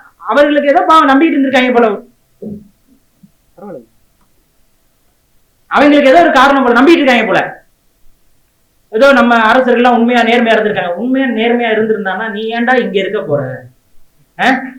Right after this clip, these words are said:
உன் மண்ணை விட்டு அவங்க கொண்டு வந்து உன்னை விட்டு போயிருப்பானா? அதை யோசிக்க வேண்டாம். நாங்க தமிழர்கள் இருக்கிறோம், நாங்களும் தான் கடல் கடந்து போனோம். சோழர்கள் போனாங்க, பாண்டியர்கள் போனாங்க,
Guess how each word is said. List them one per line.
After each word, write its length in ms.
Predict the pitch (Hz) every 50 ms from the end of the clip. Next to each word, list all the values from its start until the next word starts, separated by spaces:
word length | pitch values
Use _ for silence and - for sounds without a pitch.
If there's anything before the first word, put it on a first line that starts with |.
| - _ _ _ _ _ _ _ _ _ _ _ _ _ _
உன் 280 | - 180 214 240 233 214
மண்ணை 180 | 226 254 294 302
விட்டு 180 | 269 262 285 269
அவங்க 220 | 247 233 220 220
கொண்டு 160 | 220 226 240
வந்து 120 | 254 240 233
உன்னை 100 | 226 208
விட்டு 160 | - 254 208
போயிருப்பானா? 340 | 226 220 - 180 165 165 165 156 151 - - - - - - - - - - - - - - - - _ - - - - - _ _ _ - - _ _ _ _ - _ _ _ _
அதை 120 | - 202 220
யோசிக்க 280 | 233 269 294 269 254 247
வேண்டாம். 300 | 226 220 214 220 247 285 277 - - - 190 208
நாங்க 140 | 208 208 208
தமிழர்கள் 480 | 208 226 233 254 277 269 262 233 220 208
இருக்கிறோம், 320 | 202 - 185 175 170 175 - - _ _ _
நாங்களும் 420 | - 196 208 220 226 220 214 214 240
தான் 100 | 262 254 220
கடல் 200 | 214 220 226 214
கடந்து 180 | 214 226 233 214
போனோம். 320 | 190 190 190 175 175 175 -
சோழர்கள் 400 | - 214 220 226 220 220 220 180
போனாங்க, 280 | 180 175 175 170 156 160 165 - -
பாண்டியர்கள் 460 | - 196 214 214 220 220 226 240 - -
போனாங்க, 260 | 180 170 160 151